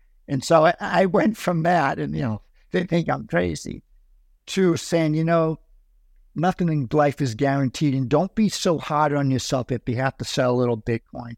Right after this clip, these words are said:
you know, to, to make your life. And, and that, that's actually, I, I, I think people should listen to that, because I was very hard on myself, and I lit-, I put my family through, like,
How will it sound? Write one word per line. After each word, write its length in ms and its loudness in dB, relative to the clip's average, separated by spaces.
you 80 -2
know, 220 0
to, 200 -2
to 200 -4
make 280 -2
your 120 2
life. 500 -4
And, 180 0
and 140 4
that, 380 2
that's 340 2
actually, 680 0
I, 40 -16
I, 460 -16
I 100 2
think 300 0
people 260 2
should 240 -2
listen 380 0
to 140 -4
that, 260 -4
because 320 -2
I 140 2
was 160 0
very 260 0
hard 300 0
on 60 0
myself, 460 -4
and 80 -8
I 120 -4
lit-, 320 -4
I 120 -2
put 200 2
my 140 4
family 480 0
through, 500 -4
like, 220 -2